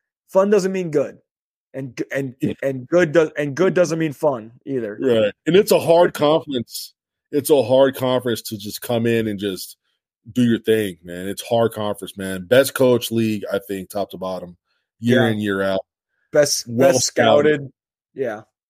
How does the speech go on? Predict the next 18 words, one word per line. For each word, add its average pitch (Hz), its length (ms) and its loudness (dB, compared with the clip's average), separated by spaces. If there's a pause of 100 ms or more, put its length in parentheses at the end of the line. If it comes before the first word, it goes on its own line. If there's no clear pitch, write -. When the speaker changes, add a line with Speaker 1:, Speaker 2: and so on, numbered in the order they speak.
Speaker 2:
Yeah. 117 420 -8 (540)
Speaker 1:
Hundred 135 220 -8
percent. 120 440 -12
Speaker 2:
Man. 104 180 -6
Speaker 1:
And, 165 220 0 (140)
and 165 180 0
that, 175 160 -2 (480)
and 175 160 2
next 202 300 0
year 160 160 4
it's 139 140 -8
like, 147 360 2 (840)
you 175 140 -8
can't 254 240 2
even, 220 380 -2 (340)
you 208 140 -2
gotta 320 180 4
be, 220 240 -2